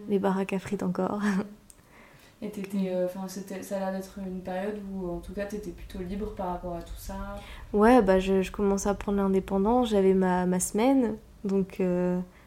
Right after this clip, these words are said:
Speaker 1: je gérais bien, quoi, j'étais contente.
Speaker 2: T'étais bien dans ta vie à ce moment-là ? Enfin, le lycée, c'est une période qui s'est bien passée pour toi ?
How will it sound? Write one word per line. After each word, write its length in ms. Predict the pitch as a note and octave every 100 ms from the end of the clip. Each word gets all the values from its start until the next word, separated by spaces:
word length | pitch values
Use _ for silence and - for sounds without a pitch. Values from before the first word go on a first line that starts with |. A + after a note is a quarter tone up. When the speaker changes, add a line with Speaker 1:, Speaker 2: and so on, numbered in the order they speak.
| -
Speaker 1:
je 120 | G#3
gérais 640 | F#3+ F#3+ G3 G3 G3+ G3
bien, 340 | F#3 E3+ F#3+ F4 F4
quoi, 200 | A#3+ G#3+
j'étais 280 | F#3+ F#3 F#3+
contente. 340 | F#3+ B3 C#4+ - - -
Speaker 2:
T'étais 220 | A3 G#3
bien 240 | F#3+ G#3+ C4+
dans 120 | A#3+
ta 140 | A3
vie 120 | G#3+ A#3+
à 60 |
ce 140 | A#3 G#3+
moment-là ? 280 | G#3 A3+ C4
Enfin, 120 | A#3 G3
le 120 | F#3
lycée, 240 | F3+ -
c'est 160 | A3 G#3+
une 80 | F#3
période 260 | F#3 F3+ F3+
qui 80 | -
s'est 340 | - F#3+ F3+ F3 F#3
bien 140 | F#3+
passée 340 | F3+ F#3+ G3+
pour 160 | A3 F#3+
toi ? 160 | -